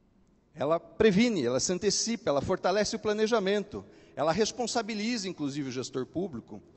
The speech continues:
E isso é muito positivo, mas, infelizmente, ela tem sido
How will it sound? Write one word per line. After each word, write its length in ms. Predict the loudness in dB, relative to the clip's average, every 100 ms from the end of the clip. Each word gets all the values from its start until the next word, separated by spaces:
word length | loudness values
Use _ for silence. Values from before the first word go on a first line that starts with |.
| -20 -20 -20 _ _ _ _ _ -6
E 160 | 0
isso 180 | 2 2
é 40 |
muito 200 | 2 0
positivo, 560 | 2 2 0 -4 -4 -2
mas, 180 | -4 -4
infelizmente, 520 | 0 0 0 -4 -2
ela 100 | -4
tem 160 | -2 -4
sido 640 | -2 -2 2 0 -2